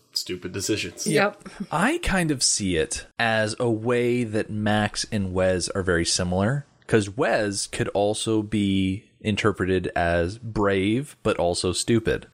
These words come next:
Speaker 1: And insane.
Speaker 3: Yes. I think Wes makes a lot of emotional decisions because he embraces those emotions, and I think Max makes a lot of emotional decisions, but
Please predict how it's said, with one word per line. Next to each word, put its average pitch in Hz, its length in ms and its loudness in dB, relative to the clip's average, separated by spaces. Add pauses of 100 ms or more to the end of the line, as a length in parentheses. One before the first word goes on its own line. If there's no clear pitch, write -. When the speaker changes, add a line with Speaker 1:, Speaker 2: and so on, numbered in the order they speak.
Speaker 1:
And 104 160 -2
insane. 101 340 -4 (140)
Speaker 3:
Yes. - 500 -2 (140)
I 110 100 2
think 127 260 -4
Wes 113 460 0
makes 107 240 -2
a 92 60 0
lot 101 320 2
of 95 180 -2
emotional 95 540 2
decisions 127 800 0 (140)
because 107 400 0
he 107 180 0
embraces 101 600 2
those 110 220 4
emotions, 110 480 0
and 95 120 2
I 98 60 4
think 101 200 0
Max 98 400 2
makes 98 220 0
a 104 60 -2
lot 90 320 0
of 87 640 0
emotional 104 540 0
decisions, 92 560 0
but 92 440 -2